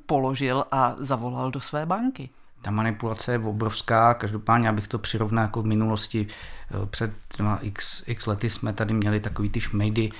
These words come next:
Speaker 2: jak nám nabízeli různý hrnce, různý
Speaker 1: Hmm,
Speaker 2: produkty,
Speaker 1: hmm.
Speaker 2: co vlastně nepotřebujeme, ale vlastně, když tam vešlo sto lidí,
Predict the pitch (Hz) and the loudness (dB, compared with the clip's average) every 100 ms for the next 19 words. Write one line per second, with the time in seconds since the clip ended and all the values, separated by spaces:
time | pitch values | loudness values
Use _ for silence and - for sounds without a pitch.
0 | - 101 113 110 101 107 101 95 104 104 | -8 -4 0 0 2 2 2 2 2 4
1 | 104 101 98 107 104 107 104 110 104 98 | 2 2 2 2 4 2 0 0 0 2
2 | 104 120 - 117 143 131 117 127 110 127 | 4 4 4 2 2 0 0 0 0 2
3 | 107 104 113 - 104 107 98 110 127 - | 0 -2 -4 0 2 4 4 4 2 -2
4 | - - - 107 110 101 117 113 - - | -12 -6 0 2 2 2 0 -2 -4 -4
5 | 98 - 117 110 107 123 117 - - - | -2 0 2 2 2 2 0 0 -2 0
6 | 110 101 95 101 107 | 2 2 2 4 4